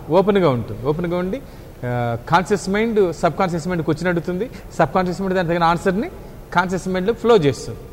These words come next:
ఇది ప్రిన్సిపల్. కాబట్టి ఇక్కడ ఆకర్షణ దాకా చోట ఎవరెవరితోటో పోల్చుకుంటూ ఉంటారు, అదే విషయం అక్కడ.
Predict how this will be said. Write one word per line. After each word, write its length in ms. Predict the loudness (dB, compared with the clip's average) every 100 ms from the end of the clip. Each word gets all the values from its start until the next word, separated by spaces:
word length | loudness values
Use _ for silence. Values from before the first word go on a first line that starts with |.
| -18 -18 -10 -4
ఇది 120 | -4
ప్రిన్సిపల్. 380 | -2 -4 -6 -12 -16 -18 -8
కాబట్టి 180 | -4 -2
ఇక్కడ 480 | 0 2 2 0 -2 -8 -8 0
ఆకర్షణ 500 | 2 2 -2 -2 0
దాకా 160 | -2 -2
చోట 100 | -2
ఎవరెవరితోటో 600 | 0 2 4 4 2 -2
పోల్చుకుంటూ 520 | 2 2 2 0 -2 -2
ఉంటారు, 320 | 2 0 0
అదే 220 | 0 0
విషయం 300 | 0 -2 -4
అక్కడ. 200 | -4 -8